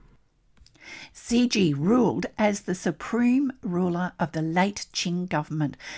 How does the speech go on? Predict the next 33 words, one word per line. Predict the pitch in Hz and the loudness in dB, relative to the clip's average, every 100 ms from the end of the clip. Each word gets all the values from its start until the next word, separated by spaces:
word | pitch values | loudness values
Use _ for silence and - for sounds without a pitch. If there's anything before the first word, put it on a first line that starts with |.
| - | -6
so | - 262 | 0 2
was | 240 226 | 2 2
entitled | 220 208 - 226 320 - 302 113 | 0 -2 0 2 2 2 -2 -2
to | - 175 | -4 -2
wear | 170 170 | 0 0
a | - | 0
dragon | 156 165 156 156 | -2 0 0 0
robe. | 151 135 135 - _ _ - - - - | -2 -2 -6 -10 _ _ -20 -20 -18 -16
She | - - 196 190 | -6 -2 0 -2
was | 180 185 214 247 - | 0 0 0 -2 -4
a | 208 | -4
devout | 196 160 175 165 190 - | -4 -2 2 2 0 -2
Buddhist | 175 156 147 - - - | -2 -2 -4 -10 -12 -4
and | 233 | -2
was | 220 214 | 0 -2
found | - 226 214 226 233 | 0 4 4 2 -2
with | 180 175 - | -4 -4 -4
Buddhist | 226 233 220 - | -2 0 -2 -4
symbology | - - 208 202 190 190 185 - 180 - | -6 -2 0 2 2 4 2 0 -2 0
embroidered | 180 170 180 165 170 - | -2 0 0 0 -2 -4
all | - 202 196 | -2 2 4
over | 175 165 175 | 2 0 -4
the | 165 | -6
robes | 175 151 151 170 - - | -2 0 0 -2 -6 -2
in | 143 143 | -2 -2
silver | - 185 190 190 | -2 -2 0 -4
thread | - - 143 151 - - - | -8 -6 -2 -2 -6 -18 -6
that | 208 | -4
has | 190 202 | -4 -4
since | - - 202 202 - - | -4 -2 -2 -2 -6 -2
oxidized | 190 185 - 190 170 170 - - - | -2 -2 -4 -4 -2 -2 -6 -12 -14
and | - 147 156 - | -4 -4 -4 -6
blackened. | 170 170 165 143 139 - | -4 -4 -4 -8 -10 -12